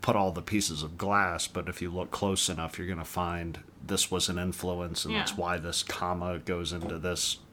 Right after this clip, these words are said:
Speaker 1: description was an influence.
Speaker 2: Well, I think if I'm remembering right, it's while she's in the basement that she does that monologue of us not being ourselves at all. She was,
Speaker 1: Mm-hmm.
Speaker 2: like, talking about the fact that, um,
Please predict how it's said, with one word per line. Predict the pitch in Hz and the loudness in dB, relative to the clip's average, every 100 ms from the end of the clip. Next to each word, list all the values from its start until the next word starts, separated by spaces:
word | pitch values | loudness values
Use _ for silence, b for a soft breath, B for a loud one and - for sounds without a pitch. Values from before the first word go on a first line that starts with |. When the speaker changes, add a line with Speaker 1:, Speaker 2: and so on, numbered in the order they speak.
| - | -12
Speaker 1:
description | 87 - - 95 - 98 95 | 0 0 4 0 2 0 0
was | 90 87 | -2 -2
an | 92 | -2
influence. | 92 90 92 87 90 90 - | -2 -2 -4 -4 -4 -4 2
Speaker 2:
Well, | 302 | 8
I | 285 277 | 8 6
think | - 392 427 | 0 0 0
if | 415 | 2
I'm | 262 233 | 2 4
remembering | 202 185 214 311 247 190 | 2 2 0 2 2 2
right, | 180 180 | 4 4
it's | 185 185 | 4 0
while | 196 196 | 2 2
she's | 208 202 190 | 2 -2 -4
in | 180 | -4
the | 175 | -4
basement | 170 226 240 185 175 | 0 0 2 0 -4
that | - | -6
she | - 202 | -4 -2
does | 185 185 | -2 0
that | 180 - | -2 2
monologue | 185 180 180 180 175 180 175 | 4 4 4 4 6 6 4
of | 175 180 - | -4 -4 -2
us | 190 - | 2 4
not | 190 - - | 2 0 -4
being | 185 180 180 185 180 180 - | -2 -2 -2 -4 -6 -8 -2
ourselves | 185 - 185 175 175 | 0 2 2 2 2
at | 175 | 0
all. | 170 175 175 170 170 | 4 8 8 6 4
She | 170 - | 2 -2
was, | 180 175 | 0 8
Speaker 1:
Mm-hmm. | 143 113 98 92 92 - | 10 10 6 0 -2 -6
Speaker 2:
like, | - - - | -4 -4 -6
talking | - 196 185 190 180 | 4 6 6 2 0
about | 175 175 | 0 0
the | |
fact | 175 170 170 | -2 -2 -2
that, | 175 170 170 - | -2 0 -2 -2
um, | 170 170 165 165 | -2 -2 -4 -8